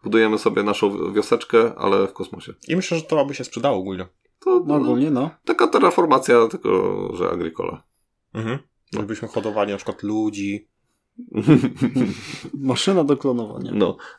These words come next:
Speaker 1: E, i a propos jeszcze, e, było Spirit Island Mars. Czyli taka, e, jak, e, zwykle Spirit Island jest odwróconym katanem, to tutaj Spirit Island Mars byłoby odwróconą terraformacją Marsa.
Speaker 2: Mhm.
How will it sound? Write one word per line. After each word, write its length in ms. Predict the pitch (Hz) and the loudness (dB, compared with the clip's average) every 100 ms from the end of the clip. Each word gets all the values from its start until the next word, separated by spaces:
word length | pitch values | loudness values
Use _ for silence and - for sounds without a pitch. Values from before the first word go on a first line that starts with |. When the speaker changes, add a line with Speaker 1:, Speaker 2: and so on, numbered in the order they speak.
| _ | _
Speaker 1:
E, 40 | 110 117 117 - 104 - - | 8 10 8 6 -2 -10 2
i 100 | 135 | 4
a 80 | 139 | 6
propos 300 | 160 165 147 | 6 8 6
jeszcze, 460 | 139 - 185 196 - 131 135 | 6 4 0 2 2 4 4
e, 40 | |
było 420 | 135 127 139 131 | 2 2 4 4
Spirit 380 | 131 - 120 120 - | 0 0 0 0 2
Island 260 | 101 101 - | 2 0 -2
Mars. 400 | 90 - - - _ _ _ | -4 -4 -10 -20 _ _ _
Czyli 220 | - 147 | 0 2
taka, 240 | 135 - 120 | 2 0 4
e, 580 | 117 110 104 110 107 101 - - | 4 4 4 4 2 -4 -18 -4
jak, 300 | - 101 - - | -2 -2 -6 -10
e, 160 | 92 101 | -4 -4
zwykle 320 | 98 120 120 | -2 0 0
Spirit 280 | 107 107 101 101 | 0 -4 -2 0
Island 200 | 104 98 | 0 0
jest 120 | 95 - | -4 -6
odwróconym 440 | 95 101 - 98 | -6 -4 -2 -2
katanem, 460 | 95 - 139 151 143 | -4 -2 0 0 -4
to 100 | - | -6
tutaj 380 | - - 110 110 | -14 -2 0 0
Spirit 360 | - 107 101 - 107 104 98 - - | -2 -6 -6 -4 -4 -2 -4 -8 -10
Island 360 | - 95 92 | -2 -2 -2
Mars 200 | 110 107 | -4 -4
byłoby 380 | 104 98 95 95 | -4 -4 -2 -2
odwróconą 580 | 95 92 95 - 95 90 | -2 -6 -8 -6 -4 -2
terraformacją 580 | - 95 - 90 85 95 | -4 -6 -6 -6 -4 -4
Marsa. 340 | 78 - - _ _ _ - | -4 -6 -18 _ _ _ -14
Speaker 2:
Mhm. 220 | 104 | -12